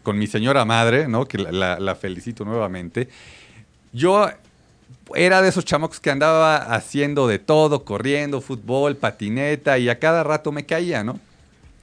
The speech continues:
Y me rompía los, los huesos, y me llevó, este, varias veces a que me enyesaran,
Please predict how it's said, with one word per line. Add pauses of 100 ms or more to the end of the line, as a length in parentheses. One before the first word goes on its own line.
(120)
Y
me
rompía
los,
los
huesos, (480)
y
me
llevó,
este,
varias
veces
a
que
me
enyesaran,